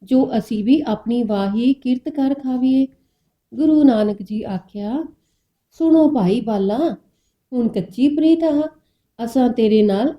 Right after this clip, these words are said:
ਅਜੇ ਕੰਮ ਹੈ, ਹੁਣ ਜੀਵਦਿਆਂ ਹੀ ਛੱਡ ਚੱਲਿਓ।" ਤਾਂ ਭਾਈ ਬਾਲੇ ਆਖਿਆ, "ਹੇ ਨਾਨਕ ਜੀ, ਤੁਸੀਂ ਤਾਂ ਖੱਤਰੀ ਪੁੱਤਰ ਆਹੇ,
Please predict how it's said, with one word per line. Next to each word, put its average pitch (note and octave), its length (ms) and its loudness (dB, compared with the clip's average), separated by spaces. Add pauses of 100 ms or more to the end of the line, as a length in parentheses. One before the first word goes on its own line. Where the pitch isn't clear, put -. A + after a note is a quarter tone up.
ਅਜੇ B3+ 200 0
ਕੰਮ C#4 320 2 (100)
ਹੈ, F3+ 240 -4 (520)
ਹੁਣ C4+ 160 6
ਜੀਵਦਿਆਂ G#3 580 2
ਹੀ D#4+ 160 2
ਛੱਡ E4+ 280 -4
ਚੱਲਿਓ।" D#4+ 460 4 (720)
ਤਾਂ A#3 240 0
ਭਾਈ G#3+ 340 -2
ਬਾਲੇ G#3 420 -2 (100)
ਆਖਿਆ, A3+ 500 -4 (1080)
"ਹੇ C#4+ 180 4
ਨਾਨਕ G3+ 400 4
ਜੀ, G3+ 260 -8 (600)
ਤੁਸੀਂ B3+ 280 4
ਤਾਂ B3+ 180 2
ਖੱਤਰੀ D4 400 2
ਪੁੱਤਰ E4 340 0
ਆਹੇ, D#4 400 4